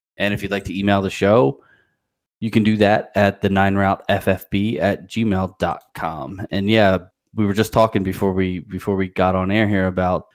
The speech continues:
you know, there's certain times when, you know, some cities tend to go through these, these streaks where,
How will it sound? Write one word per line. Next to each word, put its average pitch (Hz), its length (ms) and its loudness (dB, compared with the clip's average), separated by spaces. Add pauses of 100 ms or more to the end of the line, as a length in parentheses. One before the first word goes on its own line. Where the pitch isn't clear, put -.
(200)
you 117 60 -2
know, 95 120 4
there's 98 180 0
certain 139 380 0
times 110 480 2
when, 95 520 -2
you 95 120 -2
know, 90 180 -4 (560)
some 104 280 0
cities 98 480 -2
tend 98 240 0
to 92 80 -2
go 95 200 2
through 95 340 -6
these, 92 420 -6 (500)
these 95 140 -6
streaks 101 520 -6
where, 92 540 0